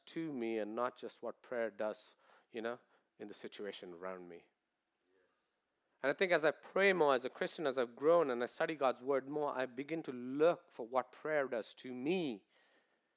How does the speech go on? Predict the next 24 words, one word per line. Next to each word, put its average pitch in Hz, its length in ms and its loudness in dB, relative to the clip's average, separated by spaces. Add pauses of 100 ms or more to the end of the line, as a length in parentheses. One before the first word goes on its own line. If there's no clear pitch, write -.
(880)
rather 123 260 2
than 120 200 -2
what 120 200 -2
prayer 120 240 -2
does 117 220 -4
in 107 80 -8
the 98 40 -12
situation 107 640 -12
around 95 400 -8
me 90 160 -12
only. 87 400 -14 (1080)
And 123 80 0
I - 20 0
think 156 220 0
that's 175 240 6
what 160 100 0
we 143 140 -8
need 151 380 -2
to 143 160 -4
realize, 123 840 2
that - 100 -20
the 113 80 -10
primary 165 480 0
focus - 680 0